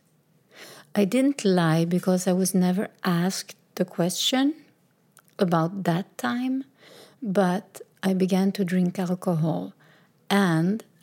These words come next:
after this first hiding of facts, I began to lie. It was just like, you know, a waterfall of lies that came together with this behavior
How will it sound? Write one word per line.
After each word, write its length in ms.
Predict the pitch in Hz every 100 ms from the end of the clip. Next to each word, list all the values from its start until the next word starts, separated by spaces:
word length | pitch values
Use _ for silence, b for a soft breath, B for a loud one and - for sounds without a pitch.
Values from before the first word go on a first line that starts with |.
| _
after 600 | 233 269 311 - 190 180
this 320 | 180 208 -
first 760 | - - 208 180 170 196 - - - -
hiding 420 | 208 196 185 160
of 120 | 156
facts, 800 | - 185 147 - - - - - - _ _ _ _ _ _ _ 196
I 120 | 175
began 360 | 180 202 214 214
to 120 | 269
lie. 340 | 302 277 160 - _ _ _ _ B B B B B _
It 180 | 311 311
was 280 | 262 233 -
just 300 | 269 - 240
like, 340 | 220 202 202
you 100 | 220
know, 180 | 208 202
a 120 | 214
waterfall 1120 | 214 190 185 247 285 - 180 - - 175 175 -
of 220 | 214 208
lies 540 | 214 226 240 208 165 -
that 240 | 190 185
came 560 | - 254 220 165 175 185 B B B B _
together 420 | - 226 214 220 226
with 160 | 220
this 200 | 202 202
behavior 800 | - 208 226 247 220 165 151 156